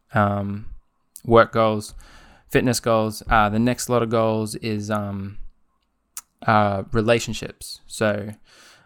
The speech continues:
uh, you know, family goals. Um, you know, I, I do have a, I have a lady.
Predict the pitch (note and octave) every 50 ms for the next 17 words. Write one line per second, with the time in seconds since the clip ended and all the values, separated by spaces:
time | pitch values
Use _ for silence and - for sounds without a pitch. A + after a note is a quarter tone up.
0 | - - A2 G2 F#2+ F#2+ F#2+ G#2 G#2 G#2 G2+ G2 - - - A2+ A2+ A2 A2 G#2+
1 | G#2 A2 A2 G#2+ G#2 G#2 G2+ G2+ G2 F#2+ - - - - - _ - - _ _
2 | _ - A2 G#2 G2 G#2 G#2+ G#2 G#2 A2 A#2 - - - - - - - - -
3 | - - - A2 G#2 G2+ G2+ F#2+ - - - G#2+ G2+ G#2+ G2+ G2+ A2 G#2 F#2+ G2
4 | G2+ G2 G2 G2 G2+ - _ _ _ - - A2+ G#2+ A2 G#2 G2+ G2+ G#2 G#2 G#2+
5 | G#2+ A2+ A2 G#2+ G#2+ G#2+